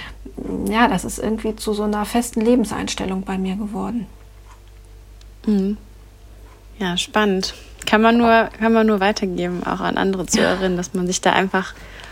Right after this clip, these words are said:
Speaker 2: weiterhin offen ist und, äh, Neugierde, die Neugierde behält für den Garten.
Speaker 1: Mhm.
Speaker 2: Wir, ähm, sprechen ja heute über das Thema Ernte und Verwertung und auch Lagerung von Gemüse.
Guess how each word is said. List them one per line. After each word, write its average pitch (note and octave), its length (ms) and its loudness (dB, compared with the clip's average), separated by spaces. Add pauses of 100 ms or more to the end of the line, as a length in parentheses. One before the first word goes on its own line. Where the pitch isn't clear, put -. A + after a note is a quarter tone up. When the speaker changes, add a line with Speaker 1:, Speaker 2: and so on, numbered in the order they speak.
(140)
Speaker 2:
weiterhin G3 560 4
offen G3+ 400 2
ist F3+ 260 0
und, F3+ 520 0
äh, F3 280 -2 (120)
Neugierde, F#3 760 4 (260)
die F3+ 60 0
Neugierde F#3 420 2
behält E3+ 340 -4
für F3 120 -6
den E3+ 160 -4
Garten. F3 400 -8 (560)
Speaker 1:
Mhm. G3+ 300 4
Speaker 2:
Wir, G3 440 8
ähm, G3 300 4
sprechen C#4 400 2
ja B3+ 120 6
heute A#3+ 280 6
über A3+ 120 6
das G#3+ 160 4
Thema G#3 280 2
Ernte A3+ 420 4
und G3 100 0
Verwertung C#4+ 680 2
und F#3+ 400 0
auch F3 380 -2
Lagerung F#3 500 2
von A3 260 2
Gemüse. B3 580 2